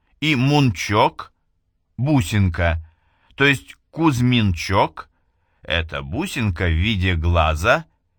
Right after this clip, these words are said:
и она же бусинка от сглаза. Кузьминчок до сих пор популярен в Турции, арабских и среднеазиатских странах.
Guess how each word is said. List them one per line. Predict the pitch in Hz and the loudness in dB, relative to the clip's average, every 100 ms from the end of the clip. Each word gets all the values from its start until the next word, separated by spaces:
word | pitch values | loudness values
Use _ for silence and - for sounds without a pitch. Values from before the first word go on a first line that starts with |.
| _ _ | _ _
и | 87 | 0
она | 95 95 160 220 | 0 2 2 2
же | 190 185 | 2 -2
бусинка | 95 117 - 143 151 - 156 - | -2 -4 -6 -8 -8 0 0 0
от | 104 123 - - | -4 -4 -4 -14
сглаза. | 104 117 151 156 90 80 60 50 _ _ _ _ _ _ _ _ | -12 -8 -2 2 2 0 -6 -12 _ _ _ _ _ _ _ _
Кузьминчок | - 147 127 127 123 98 - 92 131 - - _ _ _ _ - | -2 0 0 2 2 0 -2 -2 -2 -4 -20 _ _ _ _ -6
до | 120 | -2
сих | 151 226 - | -2 -4 -4
пор | 185 190 | -4 -2
популярен | 175 - 107 98 110 120 | -4 -4 0 2 2 0
в | 120 | -4
Турции, | - 98 90 82 110 113 135 - _ _ - | -6 -6 -6 -8 -4 -2 -2 -6 _ _ -6
арабских | 98 95 113 - - 131 - _ - | -2 2 0 -2 -8 -8 -8 _ -8
и | 107 92 | -6 -6
среднеазиатских | - 113 101 101 90 82 85 85 82 120 131 | -2 0 0 0 0 0 2 0 -2 -8 -8
странах. | - 127 131 131 131 - - | -8 0 2 2 0 -6 -14